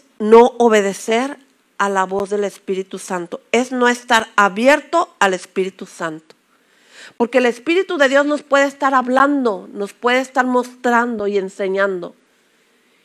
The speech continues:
Y usted puede decir, "No, no". Como dicen los niños, "No oigo, no oigo, soy de palo, tengo orejas de pescado". ¿Verdad?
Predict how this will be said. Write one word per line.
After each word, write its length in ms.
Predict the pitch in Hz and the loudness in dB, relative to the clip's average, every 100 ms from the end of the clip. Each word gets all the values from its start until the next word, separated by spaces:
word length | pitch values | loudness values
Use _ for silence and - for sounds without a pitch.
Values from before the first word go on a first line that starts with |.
| _ _ - | _ _ -4
Y 120 | 233 | -2
usted 260 | 233 262 262 | 0 -2 2
puede 240 | 262 262 | 2 4
decir, 460 | 233 240 254 - _ _ _ | 0 -4 -10 -10 _ _ _
"No, 200 | 190 185 - _ _ | -8 -8 -8 _ _
no". 120 | 165 156 _ _ - - _ _ _ _ _ _ _ | -20 -20 _ _ -20 -20 _ _ _ _ _ _ _
Como 220 | 185 190 | -6 -4
dicen 280 | 190 220 247 | -4 -4 -4
los 160 | 214 | -2
niños, 400 | 190 196 180 170 _ _ _ | 0 -2 -2 -8 _ _ _
"No 120 | 185 | -4
oigo, 260 | 196 180 170 | -4 -4 -6
no 120 | 175 | -4
oigo, 220 | 190 185 | -6 -8
soy 240 | 170 180 180 | -14 -12 -10
de 140 | 180 | -10
palo, 360 | - 170 175 180 - | -8 -8 -8 -14 -8
tengo 280 | 190 196 185 | -6 -4 -4
orejas 400 | 180 185 190 185 | -4 -4 -6 -6
de 100 | 185 | -6
pescado". 560 | 180 - - 180 175 - _ _ _ | -8 -8 0 0 -2 -18 _ _ _
¿Verdad? 240 | - 214 | 2 6